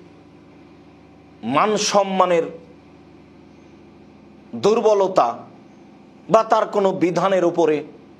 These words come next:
ঠাট্টা বিদ্রূপ করা, কোনো প্রকার যদি দুর্বলতা এসে যায়,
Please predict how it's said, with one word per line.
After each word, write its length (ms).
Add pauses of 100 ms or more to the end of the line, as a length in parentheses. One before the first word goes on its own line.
(680)
ঠাট্টা 440
বিদ্রূপ 420 (160)
করা, 380 (560)
কোনো 200
প্রকার 480
যদি 360 (600)
দুর্বলতা 680
এসে 300
যায়, 300